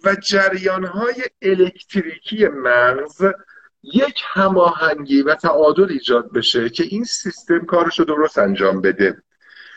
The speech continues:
هر چقدر میانجی‌های مغز ما غلظتش بیشتر باشه،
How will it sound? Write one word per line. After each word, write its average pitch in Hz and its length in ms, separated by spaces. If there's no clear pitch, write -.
هر 285 360
چقدر 254 440
میانجی‌های 202 1200
مغز 175 540
ما 85 400
غلظتش 208 1200
بیشتر 175 560
باشه، 143 840